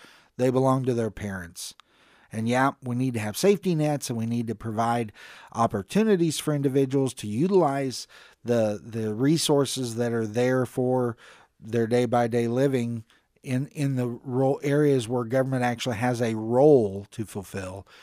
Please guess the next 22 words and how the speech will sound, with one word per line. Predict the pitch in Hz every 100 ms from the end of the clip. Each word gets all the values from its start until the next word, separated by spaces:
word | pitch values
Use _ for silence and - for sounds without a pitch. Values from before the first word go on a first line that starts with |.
| - - -
But | 117 120
if | 113 123
you're, | 139 165 165 -
if | 113 131
you're | 156
relying | 165 143 139 143 131
on | 127 123
government | 110 143 139 117 107 98
to | 101
make | 120 110
sure | - 120
your | 117 131
kids | 110 139 147 113 92 - - _ _ _
are | - 117
taken | 107 120 110 104
care | - 127 127
of | 120 104
and, | 104 101 98
and, | - 113 101 95
and | 107 104
are | 95
safe, | - 151 160 104 -